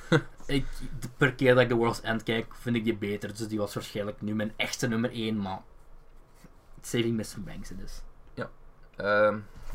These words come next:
Speaker 1: degene die ik heb aangeduid als mijn favoriet,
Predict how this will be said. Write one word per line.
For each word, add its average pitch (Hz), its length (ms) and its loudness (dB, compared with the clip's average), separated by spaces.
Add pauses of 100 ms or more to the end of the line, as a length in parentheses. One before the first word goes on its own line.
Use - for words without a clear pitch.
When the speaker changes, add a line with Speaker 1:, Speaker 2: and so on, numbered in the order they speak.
Speaker 1:
degene 123 240 0
die 120 80 0
ik - 40 -12
heb - 160 -12
aangeduid 143 920 2 (180)
als 110 260 0
mijn 110 160 2
favoriet, 107 640 -2